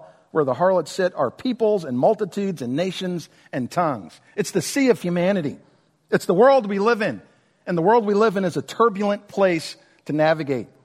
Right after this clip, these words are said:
The word for stirring up is literally bursting forth. The, the sea is bursting forth, turbulent, tumultuous, terrifying, and we don't know where the next wave is going to hit us from.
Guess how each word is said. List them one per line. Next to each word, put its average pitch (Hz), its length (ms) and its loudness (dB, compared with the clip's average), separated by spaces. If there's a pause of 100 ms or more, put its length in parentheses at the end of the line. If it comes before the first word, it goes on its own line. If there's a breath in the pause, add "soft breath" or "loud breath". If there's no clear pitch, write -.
(560)
The 160 60 -2
word 202 200 4
for 175 120 -6
stirring 208 380 2
up 196 160 4
is 131 120 -10
literally 185 380 -2
bursting 214 600 0
forth. 160 340 -2
The, 135 80 -10
the 131 140 -18
sea - 180 -6
is 151 120 -2
bursting 202 720 -2 (200 soft breath)
forth, - 460 0
turbulent, 208 540 2
tumultuous, 190 640 0 (320 soft breath)
terrifying, 220 600 2
and 180 80 -6
we 175 60 -2
don't 247 220 0
know 226 440 2 (140 loud breath)
where 262 200 6
the 247 100 -4
next 240 220 0
wave 233 260 4
is 180 80 -8
going 226 280 0
to 190 80 2
hit 220 120 4
us 196 100 -2
from. 156 340 -2